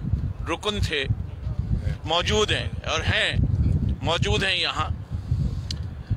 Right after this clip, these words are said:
मैं उनको ये बताना चाहता हूँ कि हम लोग बहुत परेशान हैं इससे कि वादा किया गया था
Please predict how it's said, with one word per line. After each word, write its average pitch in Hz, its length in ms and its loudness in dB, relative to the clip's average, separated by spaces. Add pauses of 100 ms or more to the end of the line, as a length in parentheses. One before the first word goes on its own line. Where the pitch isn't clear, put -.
मैं 208 160 2
उनको 247 360 4
ये 262 140 4
बताना 226 460 2
चाहता 220 360 0
हूँ 214 180 2 (1300)
कि 190 100 0
हम 202 240 2
लोग 233 320 4 (680)
बहुत 180 260 2
परेशान 170 500 0
हैं 107 120 -10 (1400)
इससे 233 300 2
कि 240 200 2 (680)
वादा 190 360 2
किया 214 320 0
गया 208 260 4
था 214 220 2